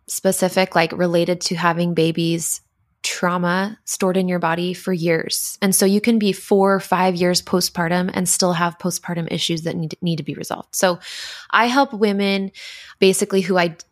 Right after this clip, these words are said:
who are having postpartum issues. You, typically that's within the first couple years after having their baby, but I really have had women come to me four or five years later, like, "This birth trauma is still sitting in my body. I can feel it.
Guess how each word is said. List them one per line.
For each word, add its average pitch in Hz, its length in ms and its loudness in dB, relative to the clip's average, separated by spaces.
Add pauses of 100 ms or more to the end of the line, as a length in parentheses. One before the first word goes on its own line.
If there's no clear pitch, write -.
(160)
who 185 220 0
are 175 100 4
having 185 380 0
postpartum 208 580 0
issues. 233 520 0
You, 190 280 -8
typically 254 580 -2
that's 220 220 2
within 214 280 0
the 208 80 0
first 202 320 -4
couple 202 240 -2
years 185 200 2
after 196 260 0
having 214 280 2
their 220 140 0
baby, 220 320 0
but 196 120 0
I 180 80 4
really 190 300 0
have 180 240 0
had 180 240 0
women 170 460 -2
come 175 260 -4
to 185 120 -4
me 170 120 -2
four 170 260 0
or 165 60 0
five 165 260 -2
years 160 300 -2
later, 160 340 0 (640)
like, 165 240 -4
"This 175 180 2
birth 185 260 4
trauma 180 340 4
is - 180 2
still 185 240 2
sitting 190 260 2
in 190 80 0
my 185 80 2
body. 180 260 2
I 170 80 0
can 165 140 -10
feel 180 320 2
it. 180 300 2